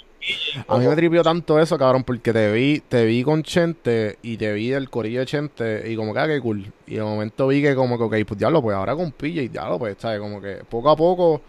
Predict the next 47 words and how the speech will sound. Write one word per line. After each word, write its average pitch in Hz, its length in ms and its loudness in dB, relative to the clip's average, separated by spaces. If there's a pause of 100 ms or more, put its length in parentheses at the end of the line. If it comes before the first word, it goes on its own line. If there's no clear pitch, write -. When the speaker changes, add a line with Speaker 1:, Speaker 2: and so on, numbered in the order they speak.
(480)
Speaker 2:
eh, 113 540 2 (160)
y 120 100 -8
después 113 360 -4
con 160 160 0
todas 135 200 4
las 143 80 -2
fotos 151 240 0
que 156 120 0
has - 60 -4
tenido 143 260 0
con 147 100 2
todos 131 180 0
los 147 80 -2
artistas, 135 440 -4
es 120 60 -6
como 127 200 -6
que, 123 80 -2
cabrón, 113 300 -6
es 123 60 -8
bien 131 140 -6
satisfactorio 151 960 -4 (400)
de 120 220 -2
yo 143 560 0
de, 135 300 -4
de, 120 220 -2
de 113 180 -2
lejos, 135 420 2 (480)
que 120 100 -6
no 117 80 -2
te 143 80 -2
conozco, 151 440 -2
ahora 113 300 2
te 120 120 -8
estoy 123 180 -10
conociendo, 127 500 -2
pero, 113 160 -4
¿me 107 60 -6
entiendes? 139 300 -8
Como 110 240 -10
que 104 120 -8
ver, 110 320 -6 (240)
ver 117 180 -4
tu 139 160 -4
desarrollo. 107 560 -4 (640)
Es 117 60 -16
bien 120 160 -4
tripioso. 110 460 -6